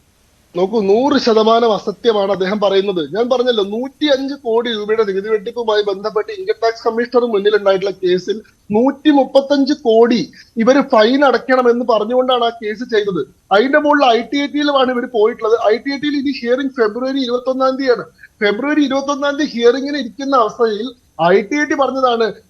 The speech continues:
"Dur-, during the course of this transaction," ഏത് കോടതിയിൽ നിങ്ങൾ പോയിട്ട് ഒരു വസ്തുവിന്റെ മുകളിൽ ഒരു കേസ് കൊടുത്താലും കോടതി വ്യവഹാരം നടക്കുന്ന സമയത്ത് നിങ്ങൾ ആ വസ്തു ട്രാൻസ്ഫർ ചെയ്യാണ്ടിരിക്കാൻ കോടതി അതിന്റെ മുകളിൽ അറ്റാച്ച്മെന്റ് കൊണ്ടുവരും,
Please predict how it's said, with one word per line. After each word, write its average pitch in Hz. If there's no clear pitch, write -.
"Dur-, 285
during 285
the 311
course 254
of 277
this 285
transaction," 240
ഏത് 302
കോടതിയിൽ 247
നിങ്ങൾ 233
പോയിട്ട് 226
ഒരു 233
വസ്തുവിന്റെ 277
മുകളിൽ 254
ഒരു 226
കേസ് 220
കൊടുത്താലും 220
കോടതി 240
വ്യവഹാരം 262
നടക്കുന്ന 240
സമയത്ത് 247
നിങ്ങൾ 240
ആ 254
വസ്തു 240
ട്രാൻസ്ഫർ 240
ചെയ്യാണ്ടിരിക്കാൻ 240
കോടതി 240
അതിന്റെ 277
മുകളിൽ 277
അറ്റാച്ച്മെന്റ് 269
കൊണ്ടുവരും, 277